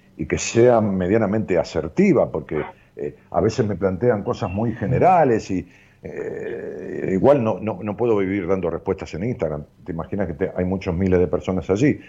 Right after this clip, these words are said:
pero voy viendo alguna que puedo... Y, y yo me acuerdo que vos habías tenido un sueño,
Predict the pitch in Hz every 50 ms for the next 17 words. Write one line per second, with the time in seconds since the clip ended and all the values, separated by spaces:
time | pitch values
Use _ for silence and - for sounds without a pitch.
0 | - - - - 180 170 - - 160 165 143 104 104 113 127 127 113 90 85 87
1 | 92 110 120 117 95 90 82 - 92 98 98 92 - - - _ - _ _ _
2 | - - - _ _ - 165 175 175 - - 165 156 147 - 214 220 220 - -
3 | 233 214 180 170 175 151 - 120 135 151 - - 156 156 151 151 - 147 139 151
4 | 160 165 151 135 - - 143 117 92 82 82 90 101 131 147 -